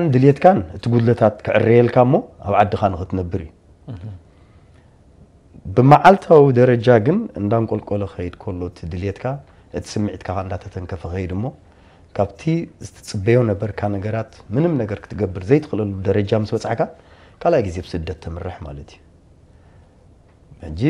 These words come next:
Speaker 1: እቲ ኣወጻጽኣ ናይ ስደት ናይ ብዙሕ ሰብ ይፈላለዩ ዝበልኩኻ ብኡ ምኽንያት እዩ። እቶም ዕድል ዝገበርና እዞም ክልተ ኻሚእቲ ኢሉ ተሰይመና ዘሎ ሰባት
Speaker 2: እህ።
Speaker 1: ፓስፖርት ስለ ዝነበረና፣
Speaker 2: እህ።
Speaker 1: እ፣ ብዘይ ወላ ሓደ ሽግር እንደገና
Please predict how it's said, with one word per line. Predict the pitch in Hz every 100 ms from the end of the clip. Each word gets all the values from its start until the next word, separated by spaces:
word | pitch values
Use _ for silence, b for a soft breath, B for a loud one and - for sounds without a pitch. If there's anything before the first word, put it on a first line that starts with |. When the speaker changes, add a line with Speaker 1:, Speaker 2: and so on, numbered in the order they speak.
| 185
Speaker 1:
እቲ | - - 117 107
ኣወጻጽኣ | 95 98 107 101 98 101
ናይ | 101 98
ስደት | 123 131 190 -
ናይ | 90
ብዙሕ | 95 95
ሰብ | - 95
ይፈላለዩ | 95 - 98 101 104 98
ዝበልኩኻ | 90 98 - -
ብኡ | 120 85
ምኽንያት | 80 85 80 85
እዩ። | - 185 - b b b
እቶም | b - 151
ዕድል | 110 107 120
ዝገበርና | 110 104 98 101 113 113 101
እዞም | 85 101 92
ክልተ | 95 113 -
ኻሚእቲ | - 107 107 101 107
ኢሉ | 98 92 92 - -
ተሰይመና | - 104 113 107 101 101 101
ዘሎ | 92 98 101
ሰባት | 101 127 156
Speaker 2:
እህ። | 139
Speaker 1:
ፓስፖርት | 98 104 101 95
ስለ | 98 101
ዝነበረና፣ | 113 127 147 190 156
Speaker 2:
እህ። | - 110 107 B B B B _
Speaker 1:
እ፣ | - 98 82
ብዘይ | 92 92 78
ወላ | 73 78
ሓደ | 82 82
ሽግር | - 69 139 -
እንደገና | 92 90 87